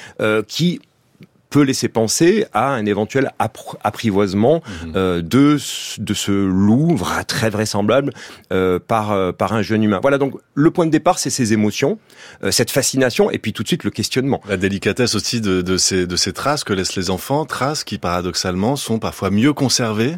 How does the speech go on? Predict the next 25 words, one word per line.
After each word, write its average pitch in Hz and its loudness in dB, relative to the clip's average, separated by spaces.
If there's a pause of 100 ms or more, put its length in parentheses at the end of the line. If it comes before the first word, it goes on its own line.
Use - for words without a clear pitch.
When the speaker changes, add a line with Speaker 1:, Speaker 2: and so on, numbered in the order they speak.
(160)
Speaker 2:
alors 85 -4
elles 87 -6
sont 98 -8
peut-être - -10
moins 101 0
nombreuses, 110 -2
mais 98 0
mieux 120 4
conservées 127 0
que 120 -2
celles 123 -2
des, 98 0
des 95 -2
adultes. 104 -4 (200)
Speaker 1:
Dans 135 0
les 156 2
grottes, 131 -2 (380)
rappelons 110 -4
que 92 -4
la 90 0
grotte 90 -2
ornée 117 0
est 110 -2
un 85 -4
cas 104 -2